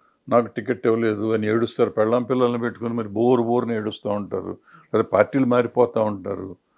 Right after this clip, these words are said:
వీళ్ళంతా మనుషులేనా అసలు? వీళ్ళందరినీ అసలు మనం కన్సిడర్ చేయాలా? వీళ్ళకే ఓట్లు వేయాలనేది నాకు థౌజండ్ డాలర్ క్వశ్చన్ అది. కానీ ఏం చేస్తాం, అట్లాగే ఉంది. రాజకీయం అట్టా ఉంది, దేశం అట్టా ఉంది, పొలిటి-, పాలిటిక్స్ అట్టా ఉన్నాయి.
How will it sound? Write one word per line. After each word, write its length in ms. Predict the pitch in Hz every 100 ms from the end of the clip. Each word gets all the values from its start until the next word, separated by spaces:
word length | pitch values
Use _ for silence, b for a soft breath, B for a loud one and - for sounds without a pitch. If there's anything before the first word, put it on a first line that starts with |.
| _ _ _
వీళ్ళంతా 460 | 135 151 139 135 160
మనుషులేనా 600 | 147 113 135 - 170 147
అసలు? 260 | 120 - 113
వీళ్ళందరినీ 680 | 131 117 104 110 131 147 151
అసలు 220 | - 120
మనం 260 | 110 104
కన్సిడర్ 580 | 98 110 113 - 147 127
చేయాలా? 360 | 117 104 98 101 - _ _ _ -
వీళ్ళకే 360 | 131 170 170
ఓట్లు 380 | 156 131 123 123
వేయాలనేది 840 | 117 113 113 110 123 131 131 98 - -
నాకు 560 | 110 101 - - - - _ _ _
థౌజండ్ 360 | 113 110 110 113
డాలర్ 300 | 113 107 92 -
క్వశ్చన్ 380 | 95 - -
అది. 100 | - - _ _ _ _ _ _ _ _ _ _ _ _ _ _
కానీ 280 | 123 131 110
ఏం 100 | 127
చేస్తాం, 320 | 135 135 -
అట్లాగే 300 | 107 - 123
ఉంది. 240 | 139 117 104
రాజకీయం 440 | 98 107 117 131
అట్టా 240 | 123 - 120
ఉంది, 200 | 123 127
దేశం 360 | 113 110 127
అట్టా 240 | 110 - 104
ఉంది, 240 | 107 120
పొలిటి-, 400 | 120 113 101 - -
పాలిటిక్స్ 440 | 107 98 101 -
అట్టా 220 | 98 -
ఉన్నాయి. 280 | 104 90 90